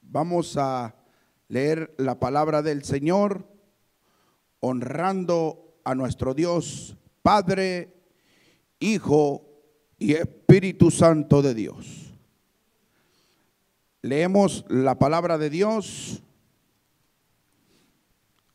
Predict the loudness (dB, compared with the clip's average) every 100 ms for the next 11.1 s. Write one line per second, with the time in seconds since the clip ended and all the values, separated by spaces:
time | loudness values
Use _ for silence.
0 | _ _ _ -10 -2 -2 -2 -8 -14 _
1 | _ _ _ _ _ _ _ _ _ _
2 | -8 -4 -2 -2 0 -2 -2 -2 -2 -2
3 | -2 -6 -12 -20 _ _ _ _ _ _
4 | _ _ _ _ _ _ _ _ _ _
5 | _ _ _ _ _ _ _ _ _ _
6 | _ _ _ 0 0 4 4 6 4 -2
7 | -18 _ _ _ _ _ _ _ _ _
8 | _ _ 0 0 2 2 4 2 0 -2
9 | -8 -20 _ _ _ _ -2 0 2 0
10 | -10 _ -20 -12 -8 -4 0 0 -2 -10
11 | -18